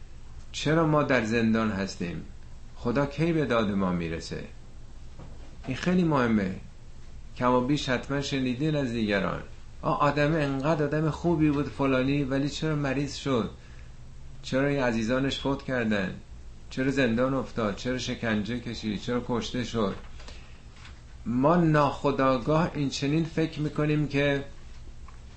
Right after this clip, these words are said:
رو قیاس به نفس بشری، چون هر کسی که به کسی پناهنده می‌شه،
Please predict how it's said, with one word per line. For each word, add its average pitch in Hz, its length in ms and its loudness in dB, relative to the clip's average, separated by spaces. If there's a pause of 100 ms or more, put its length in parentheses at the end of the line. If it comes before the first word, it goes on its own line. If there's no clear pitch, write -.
(300)
رو 120 100 -2
قیاس 117 340 2
به 107 120 2
نفس 113 240 0
بشری، 104 680 0 (440)
چون 127 200 4
هر 131 180 6
کسی 135 320 0
که 123 120 0
به 117 200 2
کسی 143 420 0
پناهنده 110 600 4
می‌شه، 127 580 4